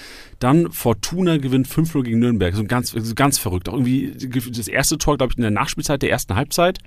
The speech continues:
Da war ja auch eine Verletzung vom Schiri noch, hab ich nachträglich irgendwie mitbekommen. Also die haben auch ewig gespielt. Fünf null am Ende, wahrscheinlich erstmal zu hoch. Trotzdem hat Düsseldorf das Spiel dominiert. Also dreiundsechzig Prozent Ballbesitz,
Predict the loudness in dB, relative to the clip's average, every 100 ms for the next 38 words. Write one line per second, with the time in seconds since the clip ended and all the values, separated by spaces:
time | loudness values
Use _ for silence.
0 | -20 _ -2 4 4 4 2 0 0 -2
1 | -2 0 0 0 0 -2 -2 -2 -2 -2
2 | -2 -2 -2 -2 0 2 0 -2 0 2
3 | 2 -2 -18 -20 -20 -14 -4 0 2 0
4 | 0 2 4 4 0 -6 -2 2 2 0
5 | -8 -16 2 2 2 0 2 0 0 0
6 | 2 0 0 -2 0 0 0 0 -2 -2
7 | -2 0 -2 -2 0 4 4 2 -10 -20
8 | _ -20 -20 -20 -4 0 0 4 4 4
9 | 0 -2 -4 -4 -14 -16 0 2 2 2
10 | 0 0 -2 0 0 2 2 4 4 4
11 | 4 -2 -8 -4 -4 0 2 2 0 -2
12 | -2 2 2 2 2 0 -4